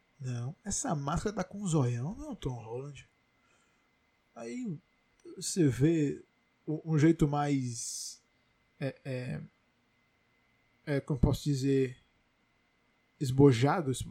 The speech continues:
não sei. Ele, o Homem-Aranha do Andrew Garfield, ele consegue ser mais leve, sabe? Mais solto, mais, mais maleável. Ele consegue ser mais,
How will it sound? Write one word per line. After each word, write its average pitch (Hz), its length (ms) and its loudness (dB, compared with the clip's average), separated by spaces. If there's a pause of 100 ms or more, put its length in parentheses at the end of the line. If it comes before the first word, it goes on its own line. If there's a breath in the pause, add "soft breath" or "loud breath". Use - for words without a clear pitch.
não 151 100 -12
sei. 156 300 8 (340 loud breath)
Ele, 180 460 -2 (600)
o 143 340 6
Homem-Aranha 175 540 6
do 135 320 4 (140)
Andrew 220 300 6
Garfield, 143 680 4
ele 170 180 4
consegue 185 360 2
ser 175 420 8 (1040)
mais 156 440 -4
leve, 139 520 2 (160)
sabe? - 260 0
Mais 165 180 8
solto, 180 480 10
mais, 151 420 6 (600 loud breath)
mais 151 500 -4 (220 soft breath)
maleável. 139 760 0
Ele 135 100 -4
consegue 156 220 2
ser 160 200 2
mais, 165 560 0